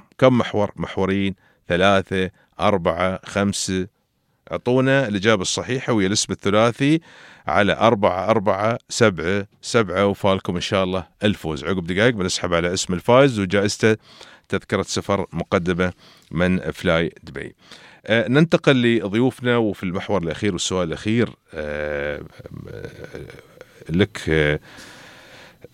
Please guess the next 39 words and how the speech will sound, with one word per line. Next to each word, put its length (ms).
آه، 400
أخوي 220
العزيز 500
أبو 200
مايد، 540
آه، 220
وإحنا 220
ما 100
نبغى 180
نكبركم 500
الحقيقة. 600
<laughs> 100
آه، 640
ال-، 220
ال-، 300
ال-، 720
شو 180
تقول 280
أنت 200
عن، 380
عن 180
الشغل 440
بشكل 340
عام؟ 340
تتكلم، 680
أو 180
شو 220
الرسالة 440
اللي 120
حاب 260
توجهها 480
للجيل 720
اليوم؟ 360
أنتوا 220
جيل 240
مثل 160
ما 120
تفضلت 640
اليوم 280